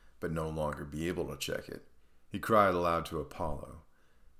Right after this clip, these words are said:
praying that if the god had ever been pleased with any gift of his offering, he would now come to his aid and save him from his present destruction.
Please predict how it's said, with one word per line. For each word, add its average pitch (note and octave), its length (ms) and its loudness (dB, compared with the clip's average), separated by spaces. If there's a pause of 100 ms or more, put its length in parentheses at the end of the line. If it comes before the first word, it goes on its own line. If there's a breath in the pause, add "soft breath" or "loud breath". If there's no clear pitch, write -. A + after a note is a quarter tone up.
praying F2+ 260 -2
that E2+ 100 -2
if D#2+ 100 -6
the E2 80 -6
god F2+ 300 0
had E2+ 140 -2
ever F2 240 0
been F2 180 -4
pleased F2+ 400 -6
with D#2+ 160 -8
any E2 160 -4
gift D#2+ 300 -4
of D2 80 -10
his C#2+ 120 -6
offering, D#2 560 -4 (440 soft breath)
he F2+ 120 -4
would D#2+ 120 -2
now D#2+ 160 0
come D#2+ 260 -4
to D2 100 -6
his D2 160 -6
aid D#2+ 260 -2
and C#2 100 -8
save D#2+ 320 -2
him D2+ 140 -8
from - 180 -12
his - 100 -8
present E2+ 300 -6
destruction. - 640 -8